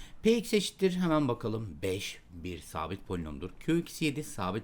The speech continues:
polinomdur. R x eşittir A. Bu da bir sabit polinomdur. Çünkü x değişkenim yok.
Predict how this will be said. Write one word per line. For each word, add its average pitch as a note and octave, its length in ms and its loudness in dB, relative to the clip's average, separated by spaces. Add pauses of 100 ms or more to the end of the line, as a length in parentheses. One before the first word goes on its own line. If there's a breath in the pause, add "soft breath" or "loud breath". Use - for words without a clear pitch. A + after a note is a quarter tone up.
polinomdur. F2 480 -2 (560 loud breath)
R B2+ 240 6
x F3 380 2
eşittir - 460 -6
A. A2+ 80 -2 (320)
Bu - 80 -6
da F#3 140 2
bir E2 100 -8
sabit E2 420 -4
polinomdur. F2 420 -4
Çünkü A#2 240 -4
x C#3 240 -8
değişkenim A#2 440 -2
yok. F2 160 -6